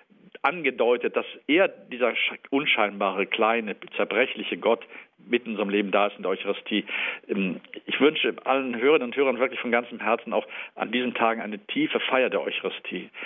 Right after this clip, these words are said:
Äh, das ist Bethlehem. Jede Eucharistie ist Krippe, ist Bethlehem, ist Anwesenheit der Liebe Gottes in ganz gebrechlicher Gestalt. Ich wünsche Ihnen diese Erfahrung auch über dieses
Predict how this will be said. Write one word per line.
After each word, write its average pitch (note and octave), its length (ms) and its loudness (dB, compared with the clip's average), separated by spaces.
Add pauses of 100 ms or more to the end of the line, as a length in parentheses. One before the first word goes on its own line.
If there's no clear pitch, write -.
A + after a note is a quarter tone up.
(180)
Äh, G2 160 2
das - 160 -4 (100)
ist - 360 0
Bethlehem. F#2+ 600 -2
Jede B2 320 0
Eucharistie C3 560 2 (220)
ist - 240 -4
Krippe, D#3 320 4
ist - 360 -2
Bethlehem, A2+ 540 0 (640)
ist - 200 -10
Anwesenheit A#2 720 -2 (220)
der E2+ 80 -2
Liebe A2+ 320 2
Gottes A2+ 320 2
in F#2 120 -10 (200)
ganz B2 260 0
gebrechlicher G2 560 -2
Gestalt. F2 580 -2 (320)
Ich - 140 -12
wünsche C#3 200 2
Ihnen B2+ 80 0
diese A#2 160 2
Erfahrung B2 360 0
auch G#2+ 160 -2 (280)
über G#2+ 160 -4
dieses G#2 280 -6